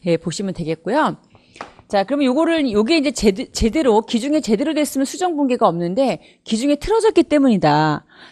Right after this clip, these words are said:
기중에 내가 과대가 될 수 있고, 과소가 될 수 있다. 그러면 수정 붕괴를 통해서 과대됐으면 줄이고,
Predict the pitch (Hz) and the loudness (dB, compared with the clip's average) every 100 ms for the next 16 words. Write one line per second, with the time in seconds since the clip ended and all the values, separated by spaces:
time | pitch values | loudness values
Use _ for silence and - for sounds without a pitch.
0 | - 262 262 339 339 269 233 262 - 214 | -8 -4 -2 -4 -2 -2 -2 -4 -4 -2
1 | 214 302 277 277 269 247 226 - 262 269 | 0 0 0 -2 -4 -8 -8 -6 -6 -6
2 | - 208 269 302 240 - 185 - 151 143 | -8 -10 -2 2 2 0 -4 -4 -6 -6
3 | _ _ _ _ _ - 311 320 370 427 | _ _ _ _ _ 0 2 2 -2 -6
4 | 415 381 349 320 311 277 254 269 - 226 | -4 -6 -6 -6 -6 -6 -6 -8 -6 -6
5 | 294 285 285 262 254 220 226 214 320 392 | -6 -6 -6 -8 -8 -8 -8 -6 -6 -6